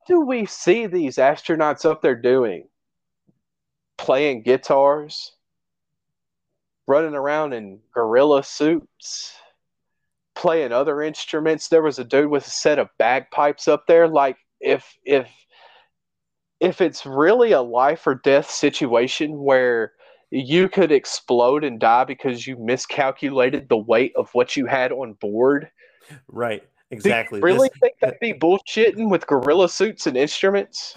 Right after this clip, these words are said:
Speaker 2: <laughs> Right, you have this space station that's supposedly hurling through space at, you know, sixty thousand miles an hour, and it doesn't hit a frickin' satellite? How is that possible?
Speaker 1: Thank you.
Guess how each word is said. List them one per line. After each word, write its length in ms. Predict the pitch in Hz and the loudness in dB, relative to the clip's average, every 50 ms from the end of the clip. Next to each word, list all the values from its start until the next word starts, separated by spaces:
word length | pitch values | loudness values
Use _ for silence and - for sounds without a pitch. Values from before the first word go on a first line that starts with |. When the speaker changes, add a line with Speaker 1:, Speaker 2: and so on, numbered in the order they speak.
| 220 226 214 | -16 -18 -18
Speaker 2:
<laughs> 140 | - _ | -16 _
Right, 340 | - 147 - 202 175 - - | -12 -6 -4 -4 -4 -4 -8
you 180 | 135 135 135 147 | -6 -4 -2 -2
have 200 | 156 156 139 135 | -2 -4 -4 -6
this 240 | 147 139 127 - - | -12 -10 -10 -10 -10
space 440 | - - - - 160 170 165 - | -10 -12 -10 -10 -10 -10 -10 -12
station 440 | - - 123 117 120 - 135 131 131 | -10 -10 -10 -10 -10 -12 -14 -14 -12
that's 260 | 123 113 113 110 - | -12 -12 -12 -14 -14
supposedly 720 | - 139 131 135 147 135 135 139 135 147 147 143 139 131 123 | -14 -14 -14 -12 -10 -8 -8 -8 -8 -10 -14 -12 -12 -12 -14
hurling 720 | 123 - - - - 170 175 170 170 170 156 151 147 135 | -14 -16 -14 -8 -8 -6 -6 -6 -8 -8 -10 -12 -14 -16
through 240 | - 143 147 139 127 | -14 -12 -10 -10 -10
space 500 | - - - - 123 120 123 110 - - | -12 -16 -14 -12 -8 -8 -8 -10 -8 -10
at, 180 | 104 92 - - - _ _ _ _ _ _ _ _ _ | -10 -10 -10 -12 -18 _ _ _ _ _ _ _ _ _
you 120 | - 120 104 | -12 -10 -8
know, 200 | 98 92 90 90 _ _ _ _ _ | -6 -8 -8 -10 _ _ _ _ _
sixty 520 | - - - - 139 131 - - 127 113 | -20 -18 -10 -10 -10 -10 -10 -16 -16 -16
thousand 540 | 113 - 135 120 117 117 117 113 104 110 98 | -14 -8 -4 -4 -2 -2 -4 -6 -8 -12 -12
miles 420 | 101 107 110 110 113 113 107 95 104 | -8 -8 -6 -6 -6 -6 -8 -10 -12
an 120 | 92 101 | -8 -8
hour, 480 | 117 - - 156 123 104 92 90 _ _ _ _ _ _ _ _ _ _ _ _ _ _ _ _ _ _ _ - | -8 -6 -6 -8 -8 -8 -10 -14 _ _ _ _ _ _ _ _ _ _ _ _ _ _ _ _ _ _ _ -8
and 120 | 120 123 | -6 -6
it 120 | 123 127 | -6 -4
doesn't 280 | - 151 143 135 135 113 | -4 -4 -4 -4 -8 -10
hit 200 | 92 131 131 123 | -8 -8 -6 -6
a 60 | 110 | -6
frickin' 420 | - - - 131 127 - 117 104 - | -8 -6 -10 -10 -8 -8 -14 -14 -14
satellite? 640 | - - 107 98 101 113 120 135 147 160 170 - _ _ _ _ _ _ _ _ | -8 -6 -6 -6 -6 -6 -8 -10 -10 -10 -10 -14 _ _ _ _ _ _ _ _
How 200 | - - 123 135 | -6 -4 -2 -2
is 100 | 131 110 | -2 -2
that 220 | 117 113 117 - - | -4 -4 -4 -4 -6
possible? 540 | - 90 87 - - - 85 - - _ _ _ _ _ _ _ _ _ _ _ - | -8 -6 -6 -8 -10 -20 -20 -20 -20 _ _ _ _ _ _ _ _ _ _ _ -4
Speaker 1:
Thank 280 | 143 127 123 - - - | -2 -2 -2 -4 -8 -18
you. 160 | 87 85 | -18 -18